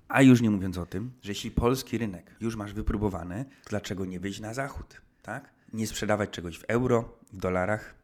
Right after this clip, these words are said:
i wbrew pozorom to naprawdę też nie jest trudne. I też można przeróżne poradniki od tego znaleźć, więc jakby warto się w tym temacie rozwijać. Skoro jesteś w stanie sprzedać za pięćset złotych czegoś, co wyprodukujesz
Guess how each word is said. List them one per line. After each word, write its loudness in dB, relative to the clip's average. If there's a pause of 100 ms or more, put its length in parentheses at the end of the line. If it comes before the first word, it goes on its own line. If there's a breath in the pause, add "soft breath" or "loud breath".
(340)
i -14
wbrew 4
pozorom 0 (220)
to -14
naprawdę -4
też -6
nie -6
jest -8
trudne. -12 (460 loud breath)
I -20
też 0
można -4
przeróżne -4
poradniki -6 (220)
od -12
tego -4
znaleźć, -4
więc -8 (420 loud breath)
jakby -2 (340 loud breath)
warto 8
się -6
w -18
tym -10
temacie -8
rozwijać. -2
Skoro -8
jesteś -4
w -14
stanie -8
sprzedać -6 (180)
za -12
pięćset -4
złotych -10
czegoś, -10
co -14
wyprodukujesz -10